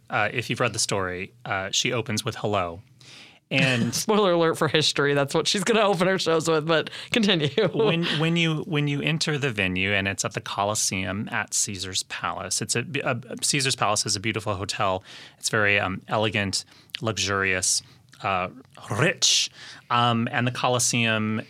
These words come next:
Speaker 1: um, mirrors that. It,
Speaker 2: Yeah.
Speaker 1: you know, it's a beautiful venue that everyone from Elton John to Celine Dion to Bette Midler to Cher to Madonna have all played in
Speaker 2: To
Speaker 1: the
Speaker 2: Garth
Speaker 1: past.
Speaker 2: Brooks next year.
Speaker 1: To Garth Brooks. Um,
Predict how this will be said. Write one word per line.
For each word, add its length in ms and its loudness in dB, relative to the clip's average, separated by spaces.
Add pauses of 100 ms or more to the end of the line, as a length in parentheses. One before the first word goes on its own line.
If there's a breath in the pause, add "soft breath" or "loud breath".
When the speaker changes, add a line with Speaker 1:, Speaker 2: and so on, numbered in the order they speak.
(120)
Speaker 1:
um, 400 -2 (1300)
mirrors 400 2
that. 240 -6 (160)
It, 120 -4
Speaker 2:
Yeah. 100 4
Speaker 1:
you 60 2
know, 40 0
it's 140 -2
a 20 -4
beautiful 320 0
venue 540 0 (320 loud breath)
that 580 0
everyone 460 -2
from 200 -4
Elton 220 -2
John 380 -2
to 140 -6
Celine 280 -2
Dion 300 -4
to 80 -12
Bette 180 -6
Midler 280 -6
to 100 -6
Cher 520 -2 (360 soft breath)
to 100 -8
Madonna 540 -6 (220 soft breath)
have 200 -6
all 140 -4
played 320 -2
in 20 0
Speaker 2:
To 60 0
Speaker 1:
the 60 -2
Speaker 2:
Garth 220 4
Speaker 1:
past. 100 -2
Speaker 2:
Brooks 260 0
next 260 -2
year. 120 2
Speaker 1:
To 60 0
Garth 220 0
Brooks. 380 -2 (360 loud breath)
Um, 380 -2